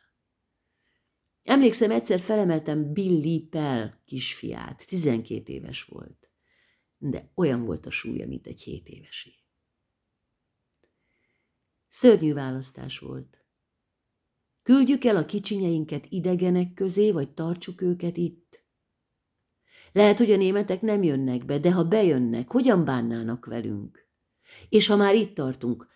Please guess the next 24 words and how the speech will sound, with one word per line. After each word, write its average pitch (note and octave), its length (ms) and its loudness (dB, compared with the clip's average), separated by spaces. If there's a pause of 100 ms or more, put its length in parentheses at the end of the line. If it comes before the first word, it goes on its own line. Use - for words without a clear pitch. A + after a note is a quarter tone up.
(120)
mi G#3+ 220 4
lenne, A#3+ 380 4
ha A#3+ 120 4
Angliát D3+ 600 2
is B2+ 160 -6
elözönlenék? B2+ 1120 -6 (400)
Hogy C4 240 4
boldogulnának C#3+ 840 4
a C#3+ 40 -6
gyerekek C3+ 480 -6
a D3 80 -12
családjuk A#2+ 640 -6
nélkül? - 600 -14 (1400)
Tudja-e, D3+ 400 0
milyen A#2 300 -4
állapotban - 680 -14
voltunk, A2+ 380 -12
amikor G2+ 320 -10
a D2+ 60 -8
németek - 480 -10
bejöttek? - 760 -20 (1120)
Leginkább C3 840 -4 (120)
sokknak - 760 -16
nevezném. - 600 -20